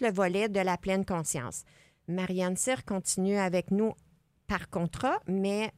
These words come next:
euh, ne fait pas partie de l'entreprise comme telle. Je tiens à mentionner, il y a eu la S A D C qui nous a aidés, il y a eu la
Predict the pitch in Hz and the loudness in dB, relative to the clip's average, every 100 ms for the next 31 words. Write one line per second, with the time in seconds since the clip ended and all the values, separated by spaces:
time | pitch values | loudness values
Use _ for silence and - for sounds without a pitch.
0 | 180 175 170 165 170 175 170 175 226 214 | -4 -2 -2 -2 -4 -4 -4 -6 -6 -4
1 | 202 - - 226 208 - 170 185 180 180 | -6 -6 -6 -4 -6 -6 0 4 4 4
2 | 170 170 - 180 - 156 151 127 - - | 2 -2 -2 -4 -2 -2 -2 -6 -8 -18
3 | - - - - 165 185 - 277 269 254 | -20 -20 -20 -8 0 0 4 4 4 2
4 | - 190 190 190 214 - - - 180 175 | 2 2 2 2 0 -4 -10 0 4 4
5 | 190 185 160 156 247 - 240 208 208 - | 2 0 0 0 0 0 0 2 0 0
6 | 196 190 170 160 160 143 147 - 165 175 | 0 0 0 0 -2 -2 -6 -6 -2 0
7 | 165 175 170 156 | 0 0 -2 -2